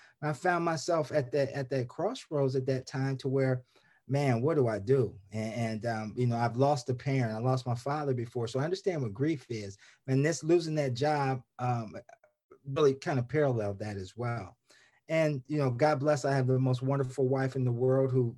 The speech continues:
was there to lift me up, but it's still my internal battle, my own internal storm that caused me to, um, second guess, you know, my belief, second guess who I am,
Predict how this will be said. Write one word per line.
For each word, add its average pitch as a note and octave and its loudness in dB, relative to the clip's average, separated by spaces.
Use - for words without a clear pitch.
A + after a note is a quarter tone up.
was A2 -6
there B2+ 6
to A#2+ 2
lift B2 2
me A2 -4
up, B2+ 0
but C3 6
it's B2+ 8
still E3+ 4
my C#3+ 0
internal C3 0
battle, G#2 -6
my A2+ -6
own C#3 0
internal B2 -2
storm G#2+ -6
that B2 2
caused B2 0
me B2 4
to, G#2 -4
um, G#2+ -6
second C3+ 0
guess, C3+ 0
you B2 0
know, A2+ 2
my A2 0
belief, A2+ 0
second A#2+ -4
guess A2+ -6
who B2 0
I A2+ -6
am, C3+ -2